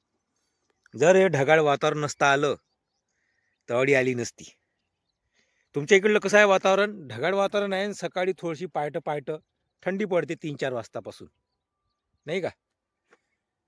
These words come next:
तर हे थोडीफार थंडी आपल्या हरभरा पिकालाही आणि गव्हालाही पोषक आहे शेतकरी मित्रांनो. पण हे जे ढगाळ वातावरण आहे, हे काही अळी आपल्या हरभऱ्याला काही पोषक आहे नाही. अळी येईन म्हणजे येईन.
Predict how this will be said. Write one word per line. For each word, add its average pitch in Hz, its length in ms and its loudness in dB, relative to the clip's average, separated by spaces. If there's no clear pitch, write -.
तर 147 40 -4
हे 185 260 6
थोडीफार 226 440 2
थंडी 214 220 0
आपल्या 226 300 2
हरभरा 196 320 2
पिकालाही 208 540 -2
आणि 165 160 -10
गव्हालाही 180 600 0
पोषक 156 320 -4
आहे 135 120 -2
शेतकरी 113 300 -12
मित्रांनो. 95 300 -16
पण 214 220 2
हे 226 300 2
जे 240 120 0
ढगाळ 175 360 4
वातावरण 196 440 2
आहे, 190 160 0
हे 180 180 -2
काही 180 200 -4
अळी 165 380 -2
आपल्या 151 320 -4
हरभऱ्याला 135 440 -4
काही 143 180 -4
पोषक 135 320 -8
आहे 170 140 2
नाही. 117 160 -6
अळी 123 200 -6
येईन 139 220 -4
म्हणजे 127 200 -8
येईन. 185 260 -2